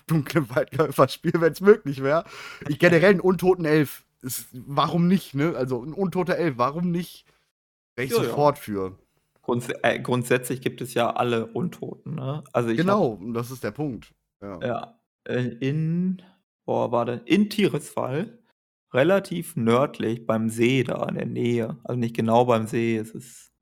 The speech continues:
Speaker 2: ja, es ist noch ein bisschen nördlicher. Eigentlich nördlich vom Brill einfach. Da ist, sind zwei Questgeber und einer von denen ist ein untoter Gnom.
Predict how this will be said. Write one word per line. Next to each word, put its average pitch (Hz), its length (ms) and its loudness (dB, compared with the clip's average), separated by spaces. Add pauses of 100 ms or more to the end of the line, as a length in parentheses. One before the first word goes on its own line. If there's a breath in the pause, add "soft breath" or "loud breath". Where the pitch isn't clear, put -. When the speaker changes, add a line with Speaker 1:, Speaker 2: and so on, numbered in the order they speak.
Speaker 2:
ja, 110 240 -4
es - 120 -10
ist 127 120 -12
noch 127 100 -4
ein 131 60 -12
bisschen 117 320 -6
nördlicher. 120 680 -4 (440 loud breath)
Eigentlich 147 300 2
nördlich 151 340 4
vom 123 160 2
Brill 123 260 4
einfach. 120 360 -4 (420 soft breath)
Da 123 160 6
ist, - 500 -2
sind 131 260 -2
zwei - 260 4
Questgeber 123 1040 -4
und 120 300 0
einer 156 260 4
von 117 220 -4
denen 131 260 -4
ist 131 220 -6
ein 123 280 -6 (100)
untoter 127 500 2
Gnom. 113 520 -2